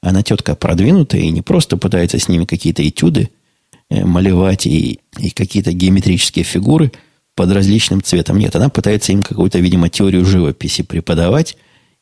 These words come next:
и поэтому время от времени приносит размноженные по количеству учеников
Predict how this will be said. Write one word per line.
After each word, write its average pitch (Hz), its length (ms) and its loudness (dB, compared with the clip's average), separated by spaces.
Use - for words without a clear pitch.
и - 180 -4
поэтому 110 560 0
время 107 380 2
от - 100 -4
времени 135 280 2
приносит 95 680 -2
размноженные 98 840 2
по - 140 -4
количеству - 440 -2
учеников 95 680 -2